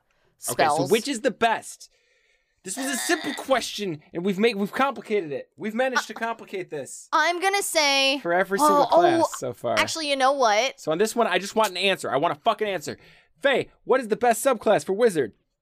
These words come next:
Speaker 2: Bladesinger. I
Speaker 1: Okay.
Speaker 2: forgot about Bladesingers. I just finished playing a Bladesinger. They're really
Speaker 1: Yes.
Speaker 2: fucking cool. I, I'm gonna say that one. 'Cause
Speaker 1: Oh,
Speaker 2: they're a
Speaker 1: actually,
Speaker 2: caster, but also a sword boy.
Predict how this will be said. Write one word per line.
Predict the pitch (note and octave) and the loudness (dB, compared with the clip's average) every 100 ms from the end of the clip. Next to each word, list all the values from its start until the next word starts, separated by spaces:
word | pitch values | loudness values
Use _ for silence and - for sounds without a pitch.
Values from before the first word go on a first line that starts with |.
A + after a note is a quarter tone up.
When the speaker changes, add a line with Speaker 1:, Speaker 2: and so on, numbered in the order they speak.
| _ _ _ _ - - | _ _ _ _ -20 -4
Speaker 2:
Bladesinger. | F#3+ F3+ D#3 - - _ - - - - _ _ _ _ _ _ _ _ _ _ _ _ _ _ _ - _ | -4 -4 -12 -16 -18 _ -20 -20 -20 -20 _ _ _ _ _ _ _ _ _ _ _ _ _ _ _ -20 _
I | F3+ | -6
Speaker 1:
Okay. | - | -4
Speaker 2:
forgot | E3+ G2+ - - - | -6 -6 -10 -14 -14
about | F3+ A#2+ - | -8 -8 -8
Bladesingers. | C#3 B2 - D#2+ A#1+ - | -10 -12 -16 -20 -20 -6
I | G3+ | -2
just | G#3 - | -2 -4
finished | G3+ F3 - | -8 -8 -8
playing | D3+ C#3 | -10 -8
a | |
Bladesinger. | C3 C3+ - E2+ D#2+ - | -10 -10 -14 -16 -16 -14
They're | E3+ | -10
really | D#3 - | -6 -6
Speaker 1:
Yes. | - | -8
Speaker 2:
fucking | D#3+ - | -16 -16
cool. | - - - _ _ _ - _ _ _ _ _ _ _ _ _ _ _ _ _ _ _ _ - | -14 -12 -14 _ _ _ -20 _ _ _ _ _ _ _ _ _ _ _ _ _ _ _ _ -4
I, | F#3 - _ _ _ - | -4 -4 _ _ _ -6
I'm | G3 G3+ | -4 -2
gonna | G3 | -2
say | F#3 | -2
that | D3+ C3 - | -4 -6 -12
one. | - - _ _ _ _ - | -14 -20 _ _ _ _ -6
'Cause | G3 | 0
Speaker 1:
Oh, | E3+ | 4
Speaker 2:
they're | F3+ | 6
a | F3 | 4
Speaker 1:
actually, | E3 G#3+ D#3+ | 2 0 0
Speaker 2:
caster, | G3+ | 0
but | G3+ F#3 | 2 2
also | F#3 F#3+ | 0 -2
a | F3 | -4
sword | E3 D3 | -4 -8
boy. | - - | -10 -12